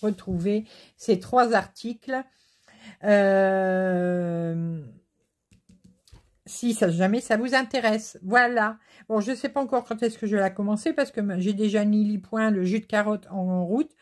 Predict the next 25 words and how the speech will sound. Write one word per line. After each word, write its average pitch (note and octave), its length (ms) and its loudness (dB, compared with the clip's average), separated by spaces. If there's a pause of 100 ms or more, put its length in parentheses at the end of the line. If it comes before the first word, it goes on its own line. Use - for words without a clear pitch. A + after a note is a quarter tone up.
(320)
Et G#3+ 120 0
les A3+ 120 8
lily A3+ 300 -2
points, C#4+ 240 -2
je A#3 100 -6
ne G#3 100 0
veux G3+ 140 -2
pas B3 140 -10
en A#3+ 100 -6
commencer G3+ 420 -6
plusieurs G3 440 -4
en F#3+ 80 0
même F3+ 200 0
temps. G3 300 -4 (360)
Donc, F#3+ 200 -4
je G3+ 100 -2
vais, G3+ 300 -2
quand A3 100 -2
j'aurai A3 260 0
terminé A3+ 500 0
mes F#3+ 520 0
carottes, A3 500 0 (1300)
bah, F#3 240 2
j'en F#3 240 0
ai, - 80 -8